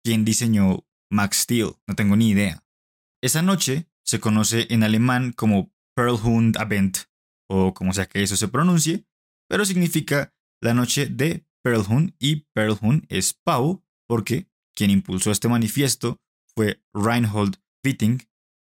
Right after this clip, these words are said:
el dueño de la marca de juegos Ediciones Perlhund. Gracias a estos trece alemanes, la industria es lo que es hoy.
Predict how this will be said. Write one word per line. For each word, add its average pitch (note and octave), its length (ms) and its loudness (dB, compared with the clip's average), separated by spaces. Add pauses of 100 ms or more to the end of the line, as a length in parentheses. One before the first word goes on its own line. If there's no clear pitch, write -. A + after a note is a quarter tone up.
(240)
el F#2+ 140 -2
dueño G2 200 4
de G#2+ 60 2
la C3+ 100 2
marca D#3+ 340 0
de E3 80 0
juegos B2+ 520 0 (360)
Ediciones B2 800 0 (240)
Perlhund. G#2+ 480 -4
Gracias D#3+ 320 -2
a F#3 60 2
estos D#3 260 -2
trece C#3+ 240 0
alemanes, A2+ 560 2
la G#2+ 80 0
industria F#2+ 480 2
es - 340 -4 (320)
lo F#2 140 -2
que F#2 220 -4
es E2 120 -2
hoy. - 120 -16